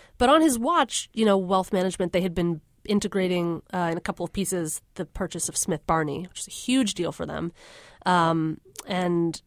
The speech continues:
you know, that got integrated very well. Uh, margins in that business have gone steadily up.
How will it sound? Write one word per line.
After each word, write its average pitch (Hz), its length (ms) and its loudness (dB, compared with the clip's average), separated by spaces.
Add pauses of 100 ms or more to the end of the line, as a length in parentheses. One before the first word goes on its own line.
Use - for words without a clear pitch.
(140)
you 202 100 2
know, 185 80 2
that 180 180 0
got 196 100 -4
integrated 165 440 -4
very 185 460 2
well. 185 400 0 (380)
Uh, 170 220 2
margins 165 340 0
in 175 80 0
that 160 160 -2
business 160 320 -4
have - 160 -14
gone 160 240 -4
steadily 190 500 0
up. 190 240 -4